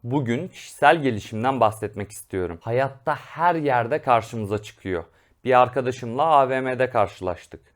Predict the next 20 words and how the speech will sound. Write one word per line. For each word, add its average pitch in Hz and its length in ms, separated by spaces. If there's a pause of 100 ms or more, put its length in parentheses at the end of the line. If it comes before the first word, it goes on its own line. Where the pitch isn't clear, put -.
(380)
D 104 400
N 107 180
R'da 135 300
kişisel 151 420
gelişim 110 420
ve 170 120
psikoloji 123 500
kitaplarına 101 580
bakınıyordum. 85 580
Geldi 202 300
yanıma, 160 580
"Psikolojin 165 580
mi 127 200
bozuk 110 340
yoksa 139 320
kendini 131 360
hala 131 340
geliştiremedin 104 760
mi?" 82 160
dedi. 80 260